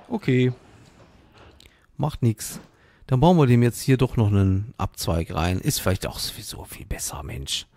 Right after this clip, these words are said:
Hätte ich auch sofort einfach machen können. So, und abtrennen. So sieht das schön aus auf gleicher Höhe. So hab ich's am liebsten. Und dann fahren wir weiter. Und jetzt ist das aber wirklich richtig gut. Jetzt kann er auch direkt,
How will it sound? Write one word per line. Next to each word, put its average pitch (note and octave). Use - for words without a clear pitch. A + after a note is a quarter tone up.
Hätte F#2+
ich D2+
auch -
sofort -
einfach -
machen -
können. C#2+
So, D#2+
und B1
abtrennen. F#2+
So D#2
sieht E2+
das D#2
schön -
aus G2+
auf G2
gleicher G2
Höhe. G2
So F2
hab F#2+
ich's -
am D2
liebsten. B2
Und G2+
dann F#2
fahren F2+
wir E2
weiter. F#2
Und G2+
jetzt G2
ist -
das G2
aber E2
wirklich -
richtig -
gut. D2
Jetzt -
kann D#3
er C#3
auch A2
direkt, A#2